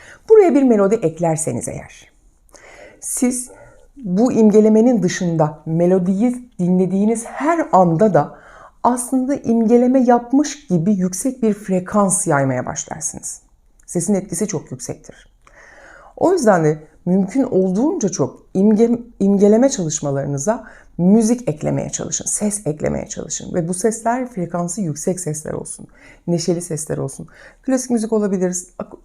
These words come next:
yani sadece enstrümantal müzikler olabilir. Dediğim gibi sözsüz müzik, o-, yani sözsüz olmak,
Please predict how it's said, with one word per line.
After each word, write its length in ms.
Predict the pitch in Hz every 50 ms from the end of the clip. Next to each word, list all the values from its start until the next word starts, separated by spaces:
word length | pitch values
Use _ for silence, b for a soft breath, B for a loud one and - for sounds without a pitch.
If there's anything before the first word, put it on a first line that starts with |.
| _
yani 320 | 196 202 202 196 196 196 196
sadece 580 | 196 - - - 220 240 240 247 233 214 233
enstrümantal 600 | - 208 202 190 - - 196 190 190 190 214 202
müzikler 340 | 196 190 180 180 - - 190
olabilir. 480 | 185 175 170 170 165 170 160 170 165 165 B B B B B _
Dediğim 220 | 262 247 262 220 165
gibi 160 | 143 131 143
sözsüz 1160 | - - - - - - 208 208 202 180 190 - - _ _ _ - - - - 240 226 190
müzik, 340 | 170 151 143 131 135 135 -
o-, 120 | - - -
yani 220 | 135 135 127 123
sözsüz 600 | - - - 165 160 160 - - - 190 175 151
olmak, 460 | 151 135 131 135 135 131 131 - -